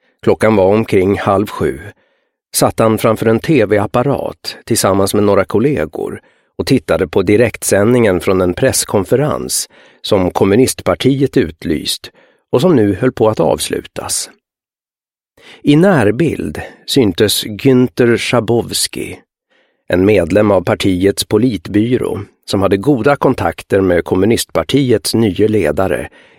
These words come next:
Egon Krenz. Schabowskis uppgift denna kväll var att redogöra för vad som sagts under centralkommitténs möte samma dag. Ett möte som han själv inte närvarat vid.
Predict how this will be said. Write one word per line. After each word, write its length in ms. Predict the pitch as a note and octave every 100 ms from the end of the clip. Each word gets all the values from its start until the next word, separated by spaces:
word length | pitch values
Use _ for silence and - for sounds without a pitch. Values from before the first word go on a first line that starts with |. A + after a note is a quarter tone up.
| -
Egon 380 | F#2+ F2+ F2+
Krenz. 720 | F2+ - - G1+ - - - - _ _ _ _ _ _ _ _ _ - -
Schabowskis 720 | - D#3 G#3 F#3+ - - F3
uppgift 500 | F#3 - - G#2 A#2 -
denna 260 | C3 A#2
kväll 420 | B2 - - D#2+ F#2+ _ _ _ -
var 140 | F#2
att 100 | F#2+
redogöra 720 | B2 A#2+ F2+ F#2+ G2 A#2+ C#3
för 120 | A2+
vad 180 | G2 A2+
som 120 | D#3
sagts 500 | C3 - A#2 - -
under 240 | A#2 A2 G#2
centralkommitténs 1300 | - A2 C3+ C3+ F2 - F#2+ F#2 F#2 C#3+ B2+ G2+ -
möte 440 | A2+ D2+ - B2
samma 340 | - A#2+ F#2 G2
dag. 340 | - - - _ _ _ _ _
Ett 140 | - F#2+
möte 380 | A#2+ G2 - C3
som 140 | A#2+
han 120 | A2
själv 360 | - C#3 D#3 B2
inte 280 | G2+ E2 C3+
närvarat 600 | C#3 D#2 E2 A2 G#2 -
vid. 320 | D2 -